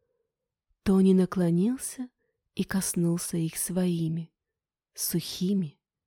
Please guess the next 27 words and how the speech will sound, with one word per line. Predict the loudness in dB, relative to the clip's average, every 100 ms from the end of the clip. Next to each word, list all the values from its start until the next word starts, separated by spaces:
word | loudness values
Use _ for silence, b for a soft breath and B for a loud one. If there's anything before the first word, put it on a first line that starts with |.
| _
горячими. | -2 0 2 0 -2 -6 -8 -10 -14 _ _ _ _ _
Их | -2 -2
поцелуй | -2 -4 0 0 0
длился | 0 2 2 2 -4 -4
всего | -2 2 4
несколько | 4 2 0 -4 -2 0
мгновений, | 2 2 2 2 0 -2 -8 _ _ _ _ _ _
а | -2
после | 0 -2 -2 -4 -6 -8 -12 _ _ _
Ингрид | 4 6 4 0 -2
оттолкнула | -4 0 0 2 4 4 4
его | 2 -2 -4 -8 _ _
и | -2
вскочила | 0 -4 -2 0 2 4
на | 4 2 2
ноги. | -2 -4 -10 -12 _ _ _ _ _
«Да | 8 8
что | 8 4
ты | 4 4
себе | 6 4
позволяешь? | 4 4 10 12 12 10 6 2 -4 _ _ _ _
Ты | 4 6
разве | 6 4 4
забыл, | 4 4 4 2
кто | -4 4 6
перед | 6 4 4
тобой? | 4 2 6 4 4